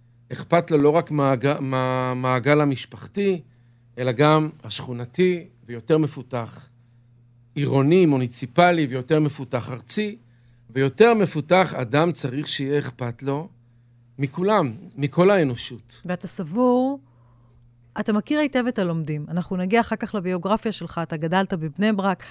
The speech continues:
Speaker 2: אתה למדת גם אצל החסידים, למדת גם את חוכמת הקבלה, וגם למדת בישיבה ליטאית. אתה
Speaker 1: נכון.
Speaker 2: מכיר את כל הזרמים של העולם החרדי.
Speaker 1: נכון.
Speaker 2: אתה רואה שם קבוצות שעסוקות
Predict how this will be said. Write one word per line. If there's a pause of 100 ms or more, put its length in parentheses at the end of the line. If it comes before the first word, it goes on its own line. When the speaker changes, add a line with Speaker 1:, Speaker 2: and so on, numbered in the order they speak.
(200)
Speaker 2:
אתה
למדת (480)
גם (160)
אצל
החסידים,
למדת
גם
את
חוכמת
הקבלה,
וגם
למדת
בישיבה
ליטאית.
אתה
Speaker 1:
נכון.
Speaker 2:
מכיר
את
כל
הזרמים
של
העולם
החרדי.
Speaker 1:
נכון.
Speaker 2:
אתה
רואה
שם
קבוצות (500)
שעסוקות